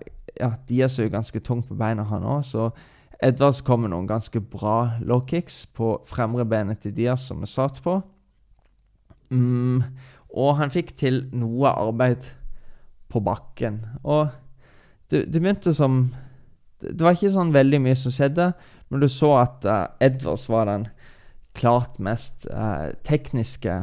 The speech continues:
av de to. Og, eh, i andre runde så kom Diaz med enda flere looks, men Diaz, nei, Edwards holdt seg disiplinert. Han gikk ikke med på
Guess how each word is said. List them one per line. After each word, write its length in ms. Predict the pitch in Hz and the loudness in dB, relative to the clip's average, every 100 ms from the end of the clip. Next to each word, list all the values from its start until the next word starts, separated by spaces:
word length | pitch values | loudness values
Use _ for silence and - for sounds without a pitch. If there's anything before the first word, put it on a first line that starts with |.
| 110 - | -4 -2
av 120 | 123 | 0
de 80 | 107 | 0
to. 380 | - 131 131 - - - - - - - - | -2 0 0 -2 -8 -20 -20 -20 -20 -18 2
Og, 140 | 131 127 123 | 6 6 6
eh, 540 | 123 120 - - - - - - | 4 0 -6 -16 -16 -16 -12 -4
i 80 | 127 | -2
andre 240 | 123 131 | 0 -2
runde 160 | 143 147 | -2 -2
så 160 | 139 | -2
kom 160 | 131 117 | -2 0
Diaz 380 | 117 120 117 107 | 2 2 0 -4
med 160 | 101 - - 117 | -4 -6 -6 -2
enda 460 | 120 127 131 - - | 2 2 2 0 -4
flere 400 | - 107 101 92 | 0 2 2 4
looks, 540 | 135 254 - - - - - - - - | 4 2 -2 -10 -10 -14 -20 -20 -20 0
men 320 | 143 151 123 | 2 2 2
Diaz, 480 | 127 147 139 131 - - - - - - - | 2 4 4 2 -4 -12 -20 -20 -20 -12 0
nei, 220 | 131 123 - | 4 4 2
Edwards 380 | 127 120 135 131 - - | 0 2 -2 -2 -10 -2
holdt 320 | 123 139 - | 0 0 -2
seg 300 | - 104 104 - | -4 -4 -4 -8
disiplinert. 1000 | 165 113 - 107 113 123 180 202 - - - - - - | -6 -4 -4 -4 -2 0 0 0 -8 -20 -20 -20 -20 -4
Han 300 | 127 127 127 131 | 0 2 0 -4
gikk 400 | 117 139 139 - - | -2 -2 -2 -14 -6
ikke 300 | 120 - 123 | -4 -2 -2
med 380 | 113 123 135 131 | 2 2 0 -2
på 300 | - 104 101 | -4 -2 -2